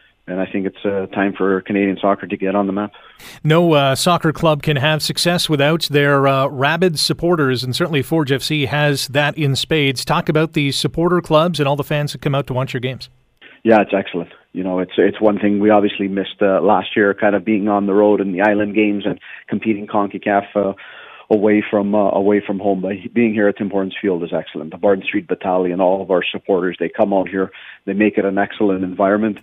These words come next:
Speaker 1: and really they're our twelfth man out there. And that's the biggest thing that we're looking forward to now in these, uh, in the playoffs, in the Canadian Premier League, but also in our concacaf League game coming up against Motagua.
Speaker 2: Bobby, good luck on both those fronts, C P L and the concacaf Champions League, and, uh, we'll chat with you down the road.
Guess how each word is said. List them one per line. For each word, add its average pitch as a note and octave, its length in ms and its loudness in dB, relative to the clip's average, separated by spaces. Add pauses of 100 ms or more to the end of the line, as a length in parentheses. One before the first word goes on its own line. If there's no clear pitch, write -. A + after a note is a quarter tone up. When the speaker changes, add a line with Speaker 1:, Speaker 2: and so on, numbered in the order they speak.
(520)
Speaker 1:
and G#2 160 0
really A2+ 220 4
they're G2 220 0
our F#2+ 100 0
twelfth F#2+ 320 0
man F#2+ 220 -2
out F2 160 -2
there. D#2 160 -10 (200)
And F#2+ 140 -8
that's G2 180 -4
the G#2 60 -6
biggest F#2+ 340 0
thing G2 180 -2
that F#2 100 2
we're F#2+ 120 2
looking F#2 320 -2
forward G2+ 340 2
to F#2+ 100 -6
now F#2+ 300 0
in F#2 120 -4
these, F#2 140 -4 (120)
uh, F2+ 200 -2 (100)
in E3+ 100 -4
the F2+ 60 -6
playoffs, G#2+ 400 2 (360)
in F2+ 100 -14
the F2 80 -8
Canadian G2 340 -2
Premier A#2 320 2
League, A2+ 180 -2
but G2 120 -6
also F#2 260 0
in F#2+ 60 -2
our E2+ 80 -2
concacaf F2+ 580 -4
League F#2 160 -6
game F2+ 220 -4
coming F2+ 200 -6
up F2 140 -4
against E2+ 300 -8
Motagua. F2 380 -8 (720)
Speaker 2:
Bobby, E3+ 240 0
good D#3 200 2
luck G3+ 220 2
on D#3 220 4
both F3 180 2
those E3 220 2
fronts, G3+ 380 0
C F3+ 280 -2
P E3 180 0
L F#3 200 0
and D#3+ 200 0
the D3 60 -4
concacaf D#3+ 520 -2
Champions E3+ 500 -2
League, F#3+ 320 -2
and, D3 180 -2
uh, D3 80 0
we'll C#3 80 -4
chat F3 220 -4
with E3+ 80 -4
you E3+ 80 2
down E3+ 160 0
the E3+ 80 0
road. G3 180 -4